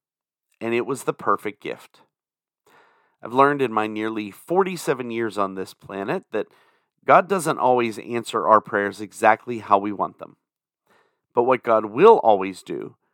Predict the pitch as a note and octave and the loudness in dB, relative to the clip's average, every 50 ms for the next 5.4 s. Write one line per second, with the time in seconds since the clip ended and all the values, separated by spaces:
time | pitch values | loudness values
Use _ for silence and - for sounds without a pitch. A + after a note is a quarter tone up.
0 | _ _ _ _ _ _ _ _ - A2 A2 - - - A2+ F#2+ A2 A2 A2+ A#2 | _ _ _ _ _ _ _ _ -6 -6 -6 -6 -6 -6 2 4 6 6 6 4
1 | A#2 - - A#2 G#2+ G2+ A2+ A#2+ C3+ C#3+ C3 - - A#2 G2+ F#2+ F#2+ G2 F#2 - | 0 -2 -2 -2 -2 -2 -2 -2 -2 -4 -4 -4 -2 -2 -2 -2 -2 -6 -10 -10
2 | - G2+ - G2+ G2 F#2 F2+ F2+ F2+ F#2 A2+ A#2 B2 C#3 C3 A#2 G#2 G2+ G2+ - | -12 -12 -4 0 0 0 0 -2 -2 0 2 2 2 2 0 -2 -2 -2 -4 -6
3 | - - A2 G#2 G2 G2+ A2 A#2 - G2+ A#2 G#2+ G#2 G#2 - - - - - _ | -10 -14 -12 -6 0 2 2 2 2 0 0 -2 -2 -2 -6 -12 -20 -20 -20 _
4 | _ _ _ _ _ - G2+ G#2 G2 - - - F#2 F2 - - - - - - | _ _ _ _ _ -10 -10 -10 -10 -12 -12 -10 -10 -10 -10 -14 -18 -16 -16 -14
5 | - - - - - - - | -14 -14 -16 -20 -20 -20 -20